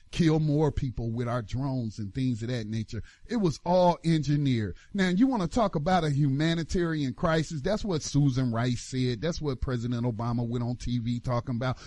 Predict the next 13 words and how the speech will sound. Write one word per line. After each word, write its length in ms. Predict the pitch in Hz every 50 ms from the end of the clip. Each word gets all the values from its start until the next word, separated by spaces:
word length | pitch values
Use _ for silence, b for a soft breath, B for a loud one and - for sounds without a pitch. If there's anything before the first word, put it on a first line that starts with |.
| B B B
"Oh, 380 | 240 247 247 247 254 247 214 B B B B
Gaddafi's 560 | 131 170 160 156 208 220 233 226 254 240 185
gonna 240 | 165 214 214 220 226
slaughter 640 | - - - 139 143 175 202 220 220 220 220 202 196
all 360 | 185 196 214 214 214 208 208
these 260 | 208 208 208 202 185 - -
innocent 480 | 202 202 196 190 - - 208 185 165
people 400 | - - 220 202 - 190 185 180
in 160 | 180 185 180 165
Benghazi." 640 | 180 180 185 175 147 160 160 165 160 147 127 107 110 104 92 - b b b b b
No, 280 | 302 339 349 294 214
he 100 | 165 156
wasn't. 480 | 147 131 131 127 127 127 - 175 196 -